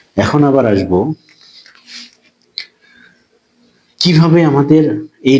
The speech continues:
ডিজিটগুলো ক্যালকুলেশন হয়। সাপোজ যদি আমাদের থাকে ওয়ান ওয়ান যোগ করলে কত হবে? আমরা কিছুক্ষণ আগে দেখলাম ওয়ান জিরো হবে। একটা হবে সামেশন, এই,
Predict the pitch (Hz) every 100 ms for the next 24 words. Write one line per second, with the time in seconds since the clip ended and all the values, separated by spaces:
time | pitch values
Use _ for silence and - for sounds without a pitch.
0 | 117 117 113 117 113 117 78 - 87 -
1 | - - _ _ _ _ _ _ - -
2 | 127 117 113 - - 98 110 120 127 123
3 | 123 123 - 117 110 120 120 _ _ -
4 | 107 117 123 123 98 90 78 78 90 107
5 | 117 117 117 117 110 117 135 113 113 -
6 | 113 120 120 110 123 120 113 131 104 104
7 | 113 107 95 87 78 - _ _ - -
8 | - - _ 160 - - 113 123 120 135
9 | 151 - - - - - - - _ -
10 | - 113 117 - 76 - - _ _ _
11 | 92 90